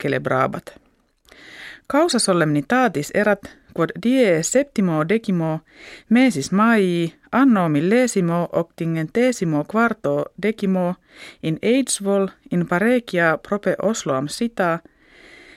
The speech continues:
legi fundamentali Norvegiae subscriptum erat. Eodem tempore Norvegii a dominatione Danorum liberati sunt.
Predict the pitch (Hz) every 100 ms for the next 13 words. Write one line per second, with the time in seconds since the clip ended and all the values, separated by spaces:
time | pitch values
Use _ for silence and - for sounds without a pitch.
0 | _ 233 285 302 190 175 170 175 175 170
1 | 170 170 262 269 175 165 160 - 160 185
2 | 247 202 160 151 160 135 - - 180 165
3 | - 135 - - - - - _ _ _
4 | _ - - - 185 269 294 165 202 208
5 | 190 175 175 170 156 180 247 240 190 170
6 | 175 _ _ - - - - 185 175 175
7 | 175 175 170 - 262 262 175 143 165 160
8 | 208 247 190 160 - _ _ - - -
9 | 160 151 165 175 - 110 - - - -